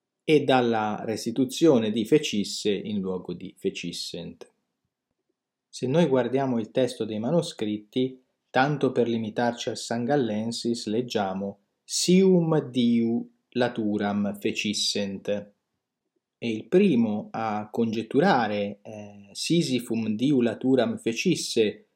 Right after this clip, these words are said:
così come lo leggiamo nel testo della Roncali, è stato Bucheler, che tra l'altro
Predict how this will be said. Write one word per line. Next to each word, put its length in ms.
così 360
come 260
lo 100
leggiamo 560
nel 460
testo 340
della 240
Roncali, 600
è 120
stato 340
Bucheler, 680
che 200
tra 180
l'altro 840